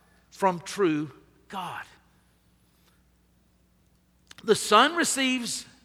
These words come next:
the gift of life in himself from the Father, but it's an eternal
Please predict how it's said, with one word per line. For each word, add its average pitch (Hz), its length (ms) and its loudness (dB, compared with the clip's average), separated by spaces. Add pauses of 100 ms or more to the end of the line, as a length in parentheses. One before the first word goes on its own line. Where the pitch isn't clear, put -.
the 185 100 2
gift 202 520 0
of 185 200 -4
life 196 680 2 (440)
in 262 240 2
himself 247 920 0 (300)
from 247 320 4
the 269 100 4
Father, 233 480 -4 (1040)
but 185 140 4
it's 202 180 -2
an 196 80 -4
eternal 165 720 -4